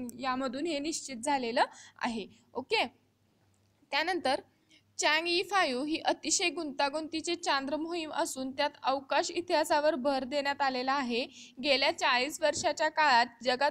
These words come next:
प्रथमच चंद्रावरील खडकांचे नमुने गोळा करून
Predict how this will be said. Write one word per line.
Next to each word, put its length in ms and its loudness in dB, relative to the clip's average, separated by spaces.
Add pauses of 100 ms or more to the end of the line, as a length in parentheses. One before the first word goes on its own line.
प्रथमच 680 0
चंद्रावरील 640 0
खडकांचे 500 -2
नमुने 400 -6
गोळा 340 4
करून 360 -2